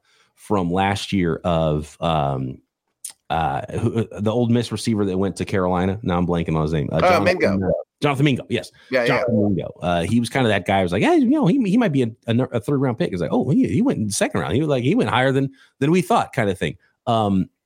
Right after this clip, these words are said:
Speaker 1: from Western Kentucky,
Speaker 2: Yep.
Speaker 1: Malachi Corley. He's five ten and a half, two hundred and fifteen pounds. Uh, we always hear about the next Deebo Samuel every single year, but this guy's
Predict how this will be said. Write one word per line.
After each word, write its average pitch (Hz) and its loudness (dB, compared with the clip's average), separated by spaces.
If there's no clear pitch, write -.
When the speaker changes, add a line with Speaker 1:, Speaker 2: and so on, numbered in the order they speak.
Speaker 1:
from 135 0
Western 180 0
Kentucky, 214 -2
Speaker 2:
Yep. 123 2
Speaker 1:
Malachi 156 0
Corley. 175 0
He's 107 0
five 202 -2
ten 190 0
and 165 0
a 131 0
half, 139 0
two 180 0
hundred 180 0
and 110 -2
fifteen 143 -2
pounds. 127 -2
Uh, 107 -2
we 139 2
always 180 0
hear 160 2
about 135 0
the 123 -2
next 123 0
Deebo 120 2
Samuel 113 0
every 110 0
single 107 0
year, 101 2
but 104 -8
this 107 -2
guy's 98 0